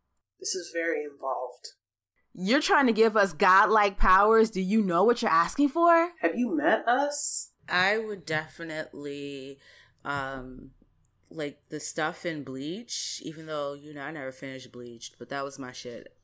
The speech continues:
Speaker 3: But if you're new here, I just lost my place, and I refuse to try and go back to figure out where I was.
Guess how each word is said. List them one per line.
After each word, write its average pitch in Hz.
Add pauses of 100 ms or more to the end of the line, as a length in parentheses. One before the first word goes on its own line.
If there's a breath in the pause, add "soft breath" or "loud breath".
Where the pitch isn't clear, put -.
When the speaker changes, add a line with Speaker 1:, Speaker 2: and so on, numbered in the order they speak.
Speaker 3:
But 131 (320 loud breath)
if 135
you're 147
new 147
here, 151
I 139
just -
lost 139
my 135
place, 143
and 135
I 123
refuse 127
to 131
try 127
and 127
go 127
back 123
to 117
figure 127
out 123
where 120
I 110
was. 117